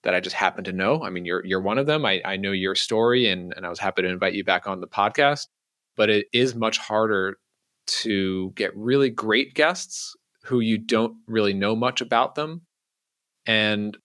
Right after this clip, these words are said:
I'm sure we're the same in that, like, we, like, I don't wanna bring on guests who I, like, I, I just don't wanna bring someone on who's not gonna be interesting for, for me or for my audience. And,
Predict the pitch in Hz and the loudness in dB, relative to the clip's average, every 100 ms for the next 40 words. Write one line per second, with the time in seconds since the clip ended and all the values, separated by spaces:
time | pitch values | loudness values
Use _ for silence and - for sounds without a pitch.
0 | 127 - 170 151 135 131 147 135 120 113 | -6 2 4 6 4 2 2 2 0 0
1 | 117 104 117 135 135 135 127 120 123 - | -2 -4 -8 -8 -8 -4 -2 -2 -6 -4
2 | 123 139 165 127 127 113 - 131 120 107 | 2 4 4 2 0 -2 -4 -2 0 2
3 | 104 101 107 110 104 - 113 95 92 - | 0 -4 0 0 0 -2 2 2 0 -8
4 | _ _ _ _ _ _ _ 135 120 120 | _ _ _ _ _ _ _ -4 0 2
5 | 135 135 147 156 151 139 131 131 127 117 | 2 0 0 0 2 0 0 -2 -2 0
6 | 117 113 107 104 110 98 92 98 95 95 | -2 -2 -2 -2 -2 -4 -4 -6 -10 -10
7 | 95 - 101 - - 98 101 101 95 - | -12 -14 -16 -16 -8 -4 0 2 0 -2
8 | 95 92 92 95 80 - - - _ 98 | -2 0 0 -2 -6 -12 -14 -14 _ -4
9 | 92 90 90 | -2 -2 -6